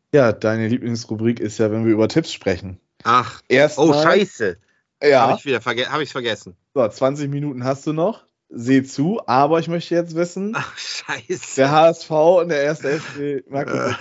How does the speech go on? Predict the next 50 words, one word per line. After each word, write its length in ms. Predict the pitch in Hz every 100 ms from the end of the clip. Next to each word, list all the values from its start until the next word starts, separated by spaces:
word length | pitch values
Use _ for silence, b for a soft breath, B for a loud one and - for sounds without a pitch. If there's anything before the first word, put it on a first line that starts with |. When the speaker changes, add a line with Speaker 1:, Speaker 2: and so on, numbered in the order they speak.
| -
Speaker 1:
wie 20 |
werden 180 | 151 151
die 60 | 139
sich 160 | 135
denn 120 | 135
trennen? 440 | 123 131 107 98 92 _ _ _ _ _ _ _ _ _ -
Speaker 2:
Eins 380 | 123 131 -
zu 100 | -
null 380 | 110 92 87 90 - _ _ _ -
für 160 | 120
den 140 | 104 92
Speaker 1:
Eins 0 |
zu 20 |
null 40 |
Speaker 2:
H 60 | 92
S 100 | 90
V. 200 | - 95
Speaker 1:
für 80 | 117
den 80 | 113
H 80 | 107
S 100 | 104
V. 60 | 104
Speaker 2:
Ja, 380 | 104 107 117
das 240 | 113 113 -
wird 240 | 117 110
ein 180 | 120 107 -
ga-, 360 | 123 131 143
glaub 260 | 143 131 135
ich, 240 | 117 -
ganz, 680 | - 131 151 139 117 - - -
äh 360 | 113 110 107 101 _
Speaker 1:
Soll 80 | 143
ich 80 | 170
dir 80 | 156
sagen, 180 | 156
was 120 | 156 143
ich 140 | 165
getippt 340 | 156 - 165
hab, 240 | 131 127 127
Daniel? 420 | 113 113 120 190 _ _ _ _
Speaker 2:
Erzähl. 480 | 101 95 98 90 90 _ _ _
Speaker 1:
Ich 160 | 101
glaub, 200 | - 135
ich 120 | 151 147
hab 100 | 120
ein 80 |
vier 300 | 131 - 160
zu 160 | 147 120
eins 200 | 113 104
eingetragen. 600 | 90 92 87 80 85 101